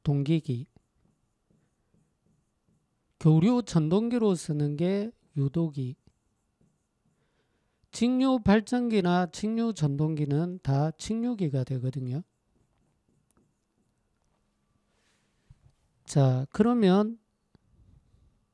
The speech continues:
여기에서 일반적으로 이제 출제가 되는 부분들이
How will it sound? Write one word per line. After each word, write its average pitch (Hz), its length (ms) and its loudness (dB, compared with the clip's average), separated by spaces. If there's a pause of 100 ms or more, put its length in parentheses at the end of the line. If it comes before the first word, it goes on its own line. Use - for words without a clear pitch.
(260)
여기에서 160 880 2 (360)
일반적으로 214 680 6
이제 135 380 0
출제가 226 500 2
되는 143 300 -2
부분들이 139 680 0